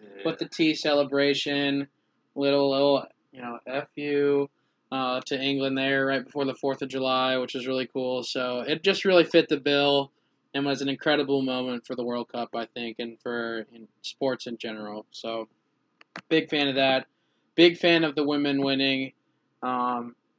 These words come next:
Speaker 2: <clears throat> just an incredible, incredible tournament. So glad they came out on top. A lot of haters out there. Got to prove 'em wrong. So, topic two.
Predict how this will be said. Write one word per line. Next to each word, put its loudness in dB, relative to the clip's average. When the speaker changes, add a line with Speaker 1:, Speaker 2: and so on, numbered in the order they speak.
Speaker 2:
<clears throat> -8
just -2
an 2
incredible, -2
incredible -6
tournament. -10
So -8
glad 0
they -4
came -8
out -6
on -8
top. -6
A 0
lot 4
of -4
haters -2
out -6
there. -6
Got -6
to -16
prove -6
'em -10
wrong. -8
So, 0
topic 4
two. 8